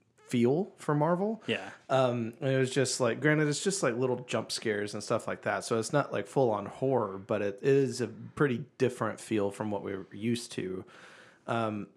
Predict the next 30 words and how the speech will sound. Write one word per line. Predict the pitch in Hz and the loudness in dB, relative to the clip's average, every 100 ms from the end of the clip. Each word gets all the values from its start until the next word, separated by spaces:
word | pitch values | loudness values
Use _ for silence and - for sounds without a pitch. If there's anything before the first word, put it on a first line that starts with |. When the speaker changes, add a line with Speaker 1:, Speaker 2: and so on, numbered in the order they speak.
| 165 | -4
Speaker 1:
<clears throat> | 160 135 | -4 0
yeah, | 135 202 | 4 4
I | - 127 | 4 4
enjoyed | 226 139 175 | 4 4 2
it. | 117 - | 2 0
Is | 120 120 | 0 0
again, | 143 135 123 | 0 2 2
I | |
do, | 123 151 - | 2 0 2
I | |
do | 135 170 | 2 2
feel | 170 156 | 4 4
like | 135 131 | 4 4
I | |
was | 117 110 | 2 0
expecting | - 120 - | -2 -4 -4
a | 107 | -4
little | 107 | -2
bit | 107 98 | -2 -2
more | 101 101 | 0 0
out | 107 | 0
of | 107 | 0
it | 107 | 0
after | 107 - | 0 -2
No | 107 101 | -4 -2
Way | 98 | -2
Home, | 107 104 104 | -2 -4 -4
since | 117 110 | -8 -6
this | 104 - | -6 -4
does | 98 98 | -4 -6